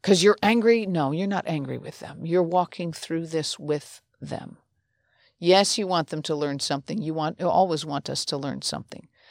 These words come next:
But it's not the kind of lesson that comes because you're angry. It's the kind of lesson that comes because you want us to grow up in you.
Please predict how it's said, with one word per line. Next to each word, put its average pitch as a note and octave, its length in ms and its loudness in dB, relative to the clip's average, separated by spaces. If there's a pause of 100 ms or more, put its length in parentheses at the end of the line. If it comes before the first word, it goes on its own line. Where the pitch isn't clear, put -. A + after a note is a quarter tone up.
(260)
But E3+ 140 6
it's F3 200 2
not F3 380 6
the E3+ 80 -2
kind E3+ 380 0
of D3+ 100 -6
lesson D3+ 500 -2
that C#3 200 -6
comes C#3+ 480 -4 (320)
because D3+ 420 -4
you're - 160 -10
angry. C#3+ 560 -10 (400)
It's - 200 -4
the E3+ 60 -2
kind E3 300 -2
of D#3 120 -10
lesson D#3 360 2
that C3+ 160 -8
comes D#3+ 380 -6
because D3 500 -4 (360)
you E3+ 140 -4
want D#3 240 0
us D#3 160 -2
to D#3+ 100 -4
grow D#3 360 -2
up D#3 260 -4
in C3+ 140 -8
you. - 300 -14